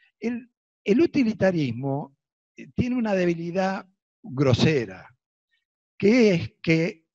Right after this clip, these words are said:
requiere que se realicen los actos que presume para que se compruebe el resultado de lo que imaginaba que iba a pasar.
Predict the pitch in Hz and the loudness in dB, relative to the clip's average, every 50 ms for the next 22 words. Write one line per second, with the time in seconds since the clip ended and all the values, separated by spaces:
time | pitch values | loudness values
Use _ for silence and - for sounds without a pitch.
0 | _ - - 143 175 175 180 175 - - 285 269 196 160 147 147 143 147 160 156 | _ -6 -4 0 2 2 2 2 2 4 4 4 4 4 0 -2 -4 -6 -6 -8
1 | 165 - _ _ _ _ _ _ _ _ _ _ _ _ _ _ _ _ _ _ | -12 -16 _ _ _ _ _ _ _ _ _ _ _ _ _ _ _ _ _ _
2 | _ _ _ _ _ _ _ _ _ - 156 151 139 - - 139 165 156 143 147 | _ _ _ _ _ _ _ _ _ -2 0 0 0 0 0 2 2 2 2 2
3 | - _ _ _ _ _ _ _ _ _ _ - - - 147 151 151 170 233 302 | -2 _ _ _ _ _ _ _ _ _ _ -2 0 0 4 4 4 4 4 2
4 | 262 - - 196 165 147 156 139 - - 220 196 - _ - 170 143 - _ - | 0 0 0 0 0 2 2 0 0 -2 -4 -6 -6 _ -4 -4 -4 -2 _ -4
5 | 190 180 - 180 170 143 - - 214 190 143 135 135 127 131 151 156 170 - _ | -2 -2 -2 -2 -2 -4 -2 2 2 4 4 4 0 -2 -4 -6 -8 -10 -16 _
6 | _ _ _ _ _ - 143 143 143 131 - 143 - - 147 - - 156 151 156 | _ _ _ _ _ -2 0 0 0 -2 -4 -4 -4 -4 0 6 6 6 6 6
7 | 151 - - 240 208 185 160 156 165 156 160 156 - _ _ _ _ - 143 143 | 2 2 4 6 6 6 4 4 2 0 -2 -4 -8 _ _ _ _ -10 -10 -8
8 | 151 151 147 147 139 - 160 147 156 151 - 196 214 208 202 180 151 143 147 - | -8 -10 -10 -12 -10 -8 -6 -6 -6 -6 -6 -6 -6 -6 -6 -8 -10 -10 -12 -12
9 | 165 147 147 143 147 - - 165 180 180 220 240 226 233 240 226 - _ _ _ | -12 -12 -12 -12 -14 -14 -14 -12 -10 -8 -8 -8 -8 -10 -12 -14 -18 _ _ _
10 | _ _ - 147 151 165 170 170 151 147 143 - 135 127 - - 117 92 87 82 | _ _ -2 0 2 2 2 2 0 -2 -4 -6 -8 -10 -10 -12 -16 -18 -18 -20